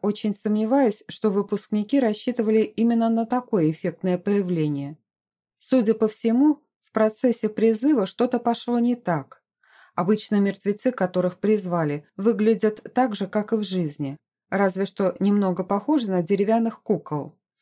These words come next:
Но это если покойника именно поднимут из могилы, чтобы он поговорил с призывателем. В основном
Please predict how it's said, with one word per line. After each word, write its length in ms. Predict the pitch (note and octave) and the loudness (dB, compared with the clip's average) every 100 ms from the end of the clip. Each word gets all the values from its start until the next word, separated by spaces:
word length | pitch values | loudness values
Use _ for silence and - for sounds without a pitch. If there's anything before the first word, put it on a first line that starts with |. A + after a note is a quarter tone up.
| _ | _
Но 240 | A#3 C4 B3+ | 2 2 2
это 180 | A#3+ B3 | 0 2
если 300 | A#3 A#3 A#3 | 2 2 0
покойника 680 | A3+ A#3 D4+ D#4 C4 F#3 E3+ _ - | -2 -2 2 2 2 -2 -6 _ 2
именно 340 | C4+ C4+ B3 | 6 6 4
поднимут 580 | B3 A3+ A3+ C4 B3 - | 2 0 4 4 4 0
из 220 | A3+ G#3+ | -4 0
могилы, 640 | B3 B3+ F3+ D3+ C#3 D3+ - | 0 0 0 -2 -4 -8 -12
чтобы 440 | - - F#3+ G3 - | -6 -2 2 0 2
он 160 | A#3 A#3 | 0 0
поговорил 640 | G#3+ G#3+ G#3+ A3 C#4+ C#4+ | 0 2 2 4 2 0
с 120 | - - | -6 -2
призывателем. 960 | A3 G#3 A3 F3+ D#3 - C#3 C#3+ D3+ _ _ _ _ - | 0 2 0 0 -4 -8 -10 -10 -12 _ _ _ _ -6
В 80 | |
основном 600 | F#3 - F#3 F3+ A#3 C#4+ | -6 -2 -2 0 2 0